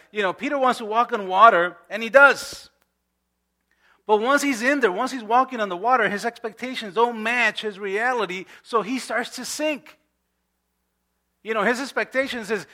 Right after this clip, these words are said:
"Hey, you know, I, I, I can, I, I can keep on walking," but the reality is he's starting to sink. <laughs> And all of a sudden, he starts doubting.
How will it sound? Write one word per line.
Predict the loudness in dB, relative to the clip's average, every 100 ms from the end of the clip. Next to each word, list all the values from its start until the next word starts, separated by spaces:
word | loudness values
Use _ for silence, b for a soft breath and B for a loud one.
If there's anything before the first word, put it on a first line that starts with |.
| b
"Hey, | 0
you | 2
know, | 0 2
I, | 2
I, | 0 -2 -4 -2
I | -6
can, | -6 -10
I, | -10 -6 -6
I |
can | -6 -16
keep | -16 -8
on | -6 0
walking," | 4 4 2 -10 -12 b
but | -8 -8
the |
reality | -6 0 0 2 -2 -4
is | -8
he's | -8
starting | -10 -4 -4 -4
to | -14
sink. | -14 -6 -6 -6 -14 _
<laughs> | -20 -20 -20 b b _
And | 2
all | 2
of | 4
a | 0
sudden, | 0 -2
he | -2 -4
starts | 0 0 0 -6
doubting. | -8 -2 4 4 4 -2 -8 -14 -20